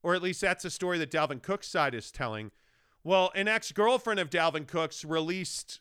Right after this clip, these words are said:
uh, text messages, including pictures last night, where Dalvin Cook pretty much admits that he beat this woman, and she says to him, you know, "Hey, I have bruises on my face."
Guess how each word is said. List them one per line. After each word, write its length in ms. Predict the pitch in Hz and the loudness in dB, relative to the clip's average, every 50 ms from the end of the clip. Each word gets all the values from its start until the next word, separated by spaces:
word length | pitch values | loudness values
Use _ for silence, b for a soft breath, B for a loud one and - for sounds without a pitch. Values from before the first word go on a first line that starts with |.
| _ - | _ -4
uh, 160 | 156 156 147 | -2 -2 -2
text 360 | - - 196 247 254 - - | 0 0 0 0 0 0 -2
messages, 520 | 226 196 170 - - 165 139 165 165 147 | -2 -2 0 0 -2 -4 -2 -4 -4 -4
including 400 | 165 156 139 - 196 196 180 165 | -4 -6 -6 -4 -4 -4 -4 -4
pictures 540 | 143 - 226 277 - - 185 160 156 143 - | -4 -2 -2 -2 0 0 -2 0 0 -2 -2
last 320 | 143 147 139 135 - - 160 | 0 0 0 0 -2 -4 -4
night, 300 | 147 143 139 131 127 - b b b b b b b b b b b _ - | -2 0 0 -2 -2 -6 b b b b b b b b b b b _ -10
where 340 | - 165 190 190 196 196 180 | -2 0 4 4 4 4 2
Dalvin 480 | - 190 196 190 226 220 214 196 170 | 2 4 4 4 4 4 2 0 -2
Cook 420 | - - 226 226 208 185 - - - _ _ _ _ _ _ | -2 0 2 2 2 2 0 -6 -20 _ _ _ _ _ _
pretty 360 | - - 226 277 320 320 262 220 | -8 -2 -2 0 0 0 0 0
much 300 | 208 220 226 214 - 208 | 2 2 0 0 0 -2
admits 460 | 190 156 131 185 202 196 180 - - | -2 -2 0 0 0 0 -2 -4 -4
that 180 | - 175 151 | -4 -4 -4
he 140 | 127 170 175 | -4 -6 -10
beat 360 | 139 - - 185 190 202 - | -8 -6 -6 -4 -4 -4 -4
this 240 | - 180 160 - - | -4 -4 -4 -4 -4
woman, 480 | 156 160 151 143 139 135 127 123 120 - _ _ _ _ _ _ _ _ _ _ _ _ - | -4 -4 -2 -2 -2 -2 -4 -4 -6 -10 _ _ _ _ _ _ _ _ _ _ _ _ -4
and 200 | 180 185 180 170 | 0 0 0 0
she 240 | - - - 220 208 | -2 -6 -6 -6 -6
says 440 | - - - 220 208 214 208 - - | -6 -2 2 4 4 4 2 0 -4
to 160 | - 208 190 180 | -4 -2 -2 0
him, 380 | 185 175 165 160 160 156 160 156 | 0 0 0 0 -2 -4 -4 -4
you 100 | 170 170 | -4 -2
know, 140 | 170 160 | -2 0
"Hey, 200 | 147 175 202 202 | 0 0 2 2
I 140 | 196 180 175 | 4 4 4
have 160 | 165 156 123 | 2 0 -2
bruises 480 | - 147 175 190 190 - 185 180 156 - | -2 -2 -2 -2 -2 -2 -2 -2 0 0
on 200 | 180 165 165 156 | 0 0 0 -2
my 160 | 151 139 135 | -2 -2 -4
face." 840 | 123 - - 214 214 202 180 165 147 131 - - - - - - | -4 -2 0 0 2 2 2 2 0 -2 -4 -8 -14 -14 -16 -18